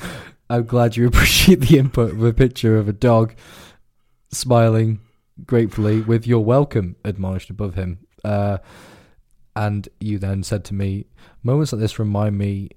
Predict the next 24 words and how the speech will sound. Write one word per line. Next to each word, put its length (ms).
why 280
I, 400
why 240
I 60
pay 220
my 140
license, 540
and 140
why 80
am 80
I 80
paying 240
my 120
T 220
V 160
license?" 560
So, 320
<laughs> 840
but 180
then 300
you 140
ended 220
up 180
embroiled, 680